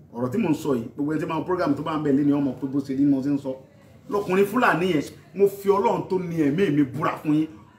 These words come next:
Fúlàní ni máa nu custom tó du irin sí ẹnu mọ́tò mi. Wọ́n á bọ́lẹ̀ bí, "Ah, ọwọ́ wèrè ni. Wèrè ń ṣe ọ́ ni. Ọwọ́ aya wèrè ni. Ní orí ilẹ̀ bàbá mi ló ti ń durin fún mi."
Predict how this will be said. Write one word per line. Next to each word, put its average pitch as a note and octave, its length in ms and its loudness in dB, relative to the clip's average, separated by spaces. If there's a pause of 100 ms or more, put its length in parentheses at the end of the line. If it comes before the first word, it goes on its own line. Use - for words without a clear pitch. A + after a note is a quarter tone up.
(120)
Fúlàní C4 560 6
ni G#3 80 4
máa A#3+ 200 8
nu G#3 200 4
custom B3 380 4
tó A3 120 0
du F#3 440 -6
irin F#3 220 0
sí G#3 180 -8
ẹnu G3 160 0
mọ́tò A3 320 2
mi. C#3+ 80 -6 (1400)
Wọ́n A3 140 4
á C#4 100 4
bọ́lẹ̀ B3+ 320 6
bí, G3 60 2
"Ah, - 720 -10
ọwọ́ G#3 300 6
wèrè E3+ 280 0
ni. E3+ 140 -10 (640)
Wèrè F#3 260 8
ń A#3 40 6
ṣe G3+ 200 -2
ọ́ G3+ 180 4
ni. F3 80 -4 (1040)
Ọwọ́ G#3+ 180 6
aya G#3+ 300 6
wèrè F#3 260 2
ni. G#3 80 0
Ní C#4+ 220 6
orí B3+ 180 6
ilẹ̀ A#3+ 160 2
bàbá A#3 360 4
mi A#3 100 0
ló A3+ 240 4
ti C4 140 -4
ń A#3 100 2
durin A#3 220 0
fún B3 180 -2
mi." A#3 80 2